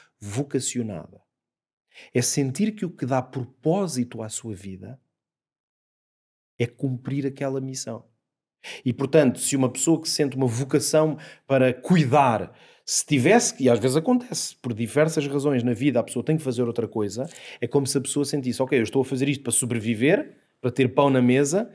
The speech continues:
mas eu sinto que a minha vida não está a ir na direção certa." Por isso, uma vocação dá um desígnio para a vida. O que significa que cu-, quando a Bíblia e o apóstolo Paulo aqui afirmam para nós andarmos di-,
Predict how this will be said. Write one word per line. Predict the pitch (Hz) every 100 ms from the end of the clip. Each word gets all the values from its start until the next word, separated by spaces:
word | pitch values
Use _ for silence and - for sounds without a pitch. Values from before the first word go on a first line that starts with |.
| _ _ -
mas | 98 - - -
eu | - 110
sinto | - - 131
que | 131
a |
minha | 127 131
vida | 123 139 135
não | 135
está | - 131
a |
ir | 135
na | 139
direção | 131 127 -
certa." | 135 - - _ _ _ _ _ _ _ _ _ _ _ -
Por | 160
isso, | 156
uma | 165 170
vocação | 208 214 170 196 202 196 - -
dá | 120 165
um | 175 170
desígnio | 135 139 156 170 131 123
para | 110 120 107
a |
vida. | 95 92 95 - _ _ _ _ _ _ _ _ _
O | -
que | 156
significa | - 185 180 240 240 208
que | - -
cu-, | - - 156 - -
quando | 180 196 190 165 143 110 80
a |
Bíblia | 127 175 151 117 104
e |
o | 110
apóstolo | 117 131 - 123
Paulo | 123 120
aqui | 117
afirmam | 123 - 170 139 107 92 - _ _ _
para | -
nós | 123 147 127
andarmos | 135 143 151 131 110 92 -
di-, | 113 120